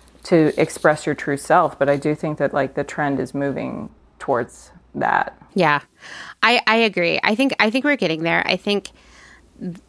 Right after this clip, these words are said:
Speaker 2: one positive attribute of, of the pandemic, I mean, we already touched on one, which was people, like, really revisiting their lives and what they were doing and their time and what mattered to them. I think we're also seeing this more, like,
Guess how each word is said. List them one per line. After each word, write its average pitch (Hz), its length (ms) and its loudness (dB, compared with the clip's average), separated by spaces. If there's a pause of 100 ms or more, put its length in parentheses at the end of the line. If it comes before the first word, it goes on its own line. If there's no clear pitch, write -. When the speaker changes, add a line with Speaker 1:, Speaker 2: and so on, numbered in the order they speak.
Speaker 2:
one 185 680 2 (100)
positive 170 580 0
attribute 165 800 0
of, 160 360 0
of 156 200 0
the 180 80 -2
pandemic, 170 560 0
I 180 40 -2
mean, 165 120 0
we 165 80 0
already 160 160 0
touched - 280 -6
on 185 120 0
one, 160 200 0
which 160 120 -4
was 160 100 -6
people, 165 360 -2
like, 156 220 -2
really 151 400 -4 (500)
revisiting 160 580 0
their 156 160 0
lives 147 680 0
and 180 100 -6
what 160 140 -2
they 156 160 0
were 165 100 -2
doing 160 600 0
and 160 200 -2
their 151 140 0
time 147 560 0
and 156 280 -2 (120)
what - 220 0
mattered 160 340 0
to - 80 -14
them. 240 260 0 (440)
I 208 40 -2
think 262 180 0
we're 339 80 4
also 160 340 2
seeing 151 340 -2
this 151 220 -4
more, 143 260 0
like, 143 540 -4